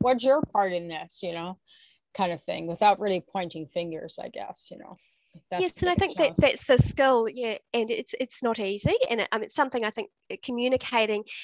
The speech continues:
Speaker 2: um, i-, i-, in these, in these co-, situations is quite scary for a lot of people.
Speaker 1: Right.
Speaker 2: Um, yeah, but I think we, we can, the more we do it, the easier it gets,
Speaker 1: Mm-hmm.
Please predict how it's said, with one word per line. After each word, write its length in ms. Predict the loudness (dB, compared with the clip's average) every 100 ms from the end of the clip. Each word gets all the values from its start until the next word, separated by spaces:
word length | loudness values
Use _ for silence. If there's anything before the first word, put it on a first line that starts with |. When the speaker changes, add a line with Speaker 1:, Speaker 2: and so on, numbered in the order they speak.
| -18 _ _ _ -6
Speaker 2:
um, 280 | -4 -4 -6 _
i-, 100 | -14 -14 _ -16
i-, 60 | -2
in 160 | 2 4
these, 300 | 4 2 -2
in 100 | 0
these 160 | 0
co-, 180 | -2 -4 -2
situations 640 | -4 -2 0 0 -2 -4
is 100 | -6
quite 260 | -2 -4
scary 320 | 0 4 8 8
for 100 | 6
a 60 |
lot 140 | 4 4
of 80 | 0
people. 480 | -2 -4 -2 -2 -4 -2
Speaker 1:
Right. 220 | 2 2 2
Speaker 2:
Um, 300 | 4 6 4 -2 -16 0
yeah, 400 | 4 6 6 2 -8 _ 2
but 160 | 2 4
I 80 | 0
think 340 | 2 0 -2 -6 -8
we, 140 | -8 -10 _ -6
we 120 | -6
can, 480 | -6 -2 0 0 0 -2 -6 -4
the 80 | 2
more 220 | 6 6
we 160 | 6 4
do 280 | 2 0 0
it, 120 | -2 -4 _ _ _
the 140 | -6 -4
easier 340 | -6 -4 -4
it 180 | -4 -6
gets, 540 | -6 -6 -8 _ -14 -4
Speaker 1:
Mm-hmm. 300 | -2 0